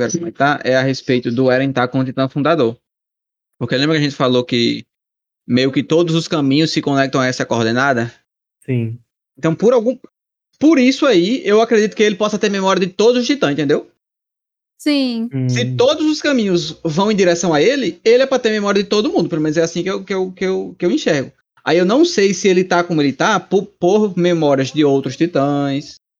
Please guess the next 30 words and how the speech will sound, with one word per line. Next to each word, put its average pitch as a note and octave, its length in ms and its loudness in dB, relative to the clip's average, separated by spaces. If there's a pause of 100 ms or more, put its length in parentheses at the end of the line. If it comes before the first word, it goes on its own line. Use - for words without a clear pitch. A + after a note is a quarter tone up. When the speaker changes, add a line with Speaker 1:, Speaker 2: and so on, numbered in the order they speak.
(440)
Speaker 1:
Enfim, A3 440 0 (140)
ele, A#3 260 2
é F3 80 -2
aquilo G3+ 200 -2
que A#3 60 0
a - 20 2
gente A3 100 0
já A#3 60 0
comentou. A#3 320 -2
Ele G#3+ 260 2
sabe G#3 360 0
alguma G#3 180 -2
coisa F3+ 240 0
que G#3 80 -4
a F#3 60 0
gente F3 180 0
ainda F3 160 -2
não E3+ 140 -4
sabe. - 300 -6 (560)
Speaker 2:
É, B2 340 -6
com A2 160 -8
certeza. G#2+ 640 -8
Speaker 1:
Isso F3 300 0
ele D4+ 120 2
sabe. B2+ 260 -4
Isso C3+ 140 -4
aí B2+ 80 2
é D#3 60 2
sem - 180 -8
dúvidas. - 520 -12